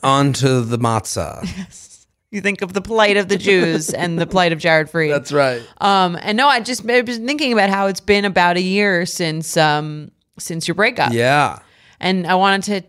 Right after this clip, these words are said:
Speaker 2: to, to check in and just kinda see if you, like, how you felt, like, one year out. 'Cause that's, like, a, that's a significant milestone.
Speaker 1: Of course.
Speaker 2: You know, it, it's not like, "Oh, I had a recent break." That's not recent anymore.
Speaker 1: No, it's not recent
Speaker 2: Right.
Speaker 1: anymore. You kinda don't have that excuse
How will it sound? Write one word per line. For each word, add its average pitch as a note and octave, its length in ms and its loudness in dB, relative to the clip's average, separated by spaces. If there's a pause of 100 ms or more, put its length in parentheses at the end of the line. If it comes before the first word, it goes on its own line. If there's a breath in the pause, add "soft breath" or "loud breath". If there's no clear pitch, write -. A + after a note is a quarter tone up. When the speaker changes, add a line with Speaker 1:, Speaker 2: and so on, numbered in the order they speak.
(140)
Speaker 2:
to, G3+ 100 -4
to E3 40 -14
check G#3+ 260 -2
in C4 140 0
and A3 120 0
just - 240 -10
kinda F3+ 200 0
see F3+ 260 -2
if E3+ 120 -6
you, E3+ 120 -2
like, D3+ 180 0
how E3 120 -6
you E3 140 -2
felt, E3 220 0
like, E3 160 -6
one D#3+ 280 -2
year D#3 160 0
out. D3+ 300 0
'Cause F#3+ 100 -4
that's, B3 240 0
like, G4 140 -4
a, A#3+ 220 2
that's B3 240 -2
a D#4+ 60 -4
significant G3+ 580 -2
milestone. F3 920 -2
Speaker 1:
Of D3 160 0
course. D#3+ 340 2
Speaker 2:
You F3+ 80 2
know, D3+ 180 4
it, - 160 -4
it's A#3 160 0
not A#3 160 2
like, G3 240 2
"Oh, G3 160 2
I F#3 80 4
had F#3 180 0
a F3+ 60 2
recent F3+ 420 -2
break." E3 220 2
That's E3+ 260 -4
not F3+ 240 4
recent E3+ 460 -2
anymore. C#3+ 240 -2
Speaker 1:
No, F3 240 4
it's D3+ 140 0
not E3 200 2
recent E3+ 340 4
Speaker 2:
Right. D3 60 4
Speaker 1:
anymore. C3 460 4
You B2 160 0
kinda C3 400 0
don't B2+ 240 2
have B2+ 240 0
that B2 240 2
excuse - 1040 0